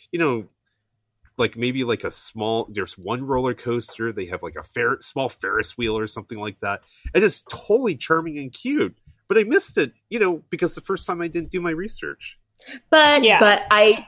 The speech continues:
Speaker 2: I agree, and I agree with your saying, but, like, there's so much everywhere, you can never
Speaker 1: <clears throat>
Speaker 2: possibly, like, take it all in,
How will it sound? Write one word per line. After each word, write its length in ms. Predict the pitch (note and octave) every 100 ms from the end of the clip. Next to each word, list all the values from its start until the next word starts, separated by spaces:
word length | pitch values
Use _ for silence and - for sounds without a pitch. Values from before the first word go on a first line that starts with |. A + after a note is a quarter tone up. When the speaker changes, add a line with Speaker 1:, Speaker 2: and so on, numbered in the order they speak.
| -
Speaker 2:
I 100 | G3+
agree, 720 | G3+ F#3 G3+ G#3 A#3 C#4 C4+ -
and 100 | G3+
I 40 | F3+
agree 200 | E3 G3
with 100 | G#3+
your 80 | A#3+
saying, 380 | - G#3 F#3+ F#3+ - - _
but, 180 | A#3+ A3+
like, 380 | A3 G3 - _
there's 540 | F#3 A3+ A#3 C4+ C#4
so 640 | - - - - A#3+ G#3 G#3+
much 240 | A3 A3
everywhere, 580 | - F#3 F3+ G#3 A3 A#3
you 160 | A#3 G#3+
can 180 | A#3 G#3
never 260 | G3+ G#3
Speaker 1:
<clears throat> 140 | G3 G3+
Speaker 2:
possibly, 680 | F3+ - - E3+ F3 D#3+
like, 240 | D#3 D3+ -
take 280 | - E3 D#3
it 100 | D3
all 440 | D3 D3 D3 D3
in, 360 | - C#3+ B2+